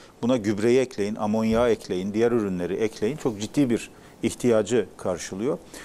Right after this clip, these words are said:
Dolayısıyla bu bir zaruret idi, bir kaçınılmaz, e, durumdu. Zaten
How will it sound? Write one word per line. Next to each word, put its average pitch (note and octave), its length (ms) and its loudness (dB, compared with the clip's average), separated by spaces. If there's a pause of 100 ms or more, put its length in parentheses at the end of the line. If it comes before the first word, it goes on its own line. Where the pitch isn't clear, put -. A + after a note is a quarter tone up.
(240)
Dolayısıyla C3 580 4
bu C#3 120 0
bir D3 140 0 (100)
zaruret A#2 500 2
idi, E2+ 140 -10
bir G2+ 60 -8
kaçınılmaz, G#2+ 800 -2
e, F#2+ 320 -6
durumdu. G#2 400 0 (1300)
Zaten A#2+ 500 0